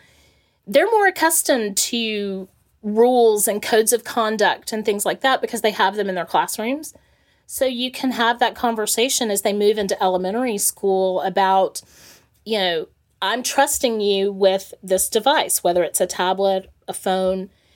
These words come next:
but here are our, you know, code of conduct when using it.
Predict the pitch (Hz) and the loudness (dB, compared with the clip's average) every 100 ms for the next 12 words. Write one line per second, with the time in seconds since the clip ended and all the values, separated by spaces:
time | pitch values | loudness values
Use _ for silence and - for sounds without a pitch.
0 | _ _ - 202 185 - _ - - - | _ _ -4 0 0 -4 _ -20 -16 -2
1 | 226 247 254 202 214 208 214 214 - _ | 2 4 4 4 4 4 2 -2 -6 _
2 | _ _ 202 202 196 _ _ _ _ 220 | _ _ -2 -2 -4 _ _ _ _ -2
3 | 208 180 - 247 226 202 294 359 147 - | -2 -2 0 2 2 2 2 2 0 -6
4 | - - 214 233 277 - 135 - | -10 -4 -2 0 0 0 -4 -8